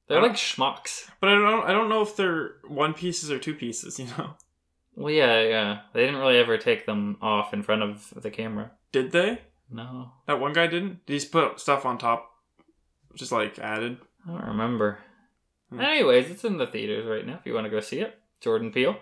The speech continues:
Speaker 2: Tweet at us what you think of it.
Speaker 1: Tweet us what you think of it. And what you,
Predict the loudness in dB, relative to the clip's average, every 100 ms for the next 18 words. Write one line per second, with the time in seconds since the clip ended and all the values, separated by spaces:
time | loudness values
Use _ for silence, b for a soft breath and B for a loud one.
0 | -8 -2 2 2 2 0 -2 -2 -2 -6
1 | -6 -6 -6 -10 -16 -8 0 4 4 4
2 | 2 2 0 2 2 2 -4 -8 _ _
3 | _ -6 -2 0 -2